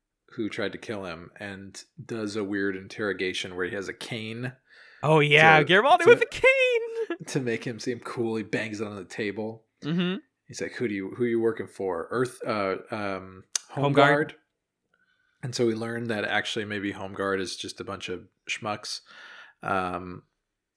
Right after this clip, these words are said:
Speaker 1: and the guy does Bester's salute,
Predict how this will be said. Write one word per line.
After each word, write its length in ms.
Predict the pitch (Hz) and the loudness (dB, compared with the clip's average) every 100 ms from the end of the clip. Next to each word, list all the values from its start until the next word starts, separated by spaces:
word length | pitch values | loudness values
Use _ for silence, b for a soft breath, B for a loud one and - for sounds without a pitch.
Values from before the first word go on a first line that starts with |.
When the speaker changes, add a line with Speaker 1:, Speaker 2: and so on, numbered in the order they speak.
| _ - | _ -6
Speaker 1:
and 260 | 110 107 101 | -2 -2 -2
the 60 | |
guy 240 | 95 98 98 | 0 4 4
does 300 | 101 92 - | 2 0 0
Bester's 560 | 101 95 - 104 98 | -2 -2 -2 -2 -2
salute, 540 | - 98 92 104 - | -4 -4 -4 -6 -8